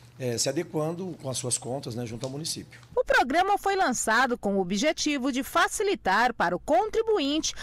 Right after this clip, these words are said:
Speaker 2: o pagamento dos seus débitos e também para que a prefeitura possa arrecadar os impostos previstos. O município tem uma dívida ativa na casa de duzentos e cinquenta milhões de reais,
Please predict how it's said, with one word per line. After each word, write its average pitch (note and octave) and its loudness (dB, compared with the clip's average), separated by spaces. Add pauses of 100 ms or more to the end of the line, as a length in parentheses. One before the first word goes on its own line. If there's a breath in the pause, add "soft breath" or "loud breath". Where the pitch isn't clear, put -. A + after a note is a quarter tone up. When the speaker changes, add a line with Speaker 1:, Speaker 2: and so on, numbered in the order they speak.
(120)
Speaker 2:
o G#4+ -2
pagamento E4 0
dos C4+ -2
seus D4+ 0
débitos G#3 2 (180 loud breath)
e - 0
também F#3+ 0
para E3+ 0
que - -4
a F3 0
prefeitura F4+ 0 (120)
possa F4+ 4
arrecadar E4 2
os D4+ 0
impostos C4 2
previstos. B3 -2 (260 loud breath)
O - -2
município F#3+ 0
tem G#3+ 0
uma G3 2
dívida F#3 0
ativa F#4 0
na A4+ 0
casa F#4 4
de D#4+ 0
duzentos D#4+ 0
e D#4+ 2
cinquenta D#4 2
milhões C4+ 2
de C4+ 0
reais, A3 2